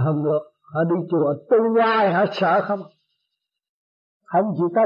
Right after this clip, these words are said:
với ông Phật. Cho nên tu hoài không có gặp ông Thích Ca, chỉ gặp cái hình thôi chứ không gặp ông Thích Ca.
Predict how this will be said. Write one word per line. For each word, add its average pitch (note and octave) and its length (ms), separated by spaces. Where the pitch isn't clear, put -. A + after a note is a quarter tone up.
với G3+ 80
ông E3 140
Phật. - 180
Cho E3+ 80
nên G3+ 140
tu C4+ 200
hoài A#3 460
không A#3 200
có C4+ 120
gặp E3+ 200
ông A3+ 160
Thích A#3 160
Ca, G3+ 180
chỉ A3+ 160
gặp F3+ 80
cái A3+ 180
hình F3 320
thôi F#3 200
chứ G3+ 80
không F#3 100
gặp D3+ 140
ông D#3 180
Thích D#3+ 180
Ca. C3 60